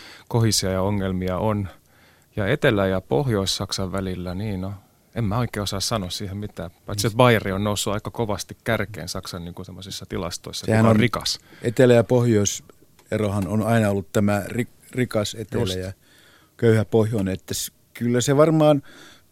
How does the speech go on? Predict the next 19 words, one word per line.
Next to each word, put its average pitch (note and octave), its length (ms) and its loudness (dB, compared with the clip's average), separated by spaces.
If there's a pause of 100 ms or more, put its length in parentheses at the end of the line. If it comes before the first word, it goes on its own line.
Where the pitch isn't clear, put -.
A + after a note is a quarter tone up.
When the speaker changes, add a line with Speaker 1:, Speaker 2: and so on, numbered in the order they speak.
(220)
Speaker 2:
on C#3+ 200 -2
kasvamaan B2+ 540 2
päin B2 360 6
ollut F2 360 -4
nyt A#2 160 0 (500)
tässäkin A#2 380 0
tilanteessa, G2 600 -4
jossa G2 300 -10 (580)
talouskasvu G2 720 -2 (1040)
on G#2 160 -2
lähtenyt G#2+ 360 -4 (1600)
jollain A2+ 340 2
tapaa A2+ 260 2
käyntiin, C3 500 6
niin G2+ 100 0
kyllä F#2+ 200 -4
se, G#2+ 120 -8
se A#2+ 140 -4
etelä, B2 360 2